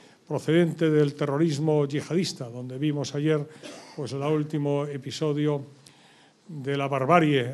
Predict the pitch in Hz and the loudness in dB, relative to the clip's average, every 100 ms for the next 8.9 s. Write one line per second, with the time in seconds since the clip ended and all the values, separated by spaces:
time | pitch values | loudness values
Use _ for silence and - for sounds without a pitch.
0 | 139 131 131 123 160 147 131 139 147 - | -8 -10 -10 -6 -2 -2 -2 -4 -4 -2
1 | 147 120 165 139 135 131 139 170 120 151 | -2 -2 -6 -6 -6 -4 2 2 0 -6
2 | 135 151 147 147 147 131 147 131 147 156 | -4 -4 -4 -2 -2 -2 -4 -2 0 0
3 | 143 147 139 139 131 147 147 147 139 131 | 0 -4 -4 -4 -4 -4 -2 0 0 -2
4 | 143 180 156 - - - - 147 131 127 | 2 2 2 -4 -16 -20 -14 -10 -6 -2
5 | 170 170 160 160 151 180 175 151 - 143 | 0 2 2 0 0 4 6 4 0 -2
6 | 139 135 - 156 143 160 151 147 151 180 | -4 -8 -8 -6 -2 0 2 2 4 6
7 | 170 156 - 165 151 131 180 160 147 147 | 6 4 2 -2 -2 0 0 0 -4 -4
8 | 170 170 160 135 139 175 170 143 - | -4 -4 -6 -8 -6 -4 -4 -8 -16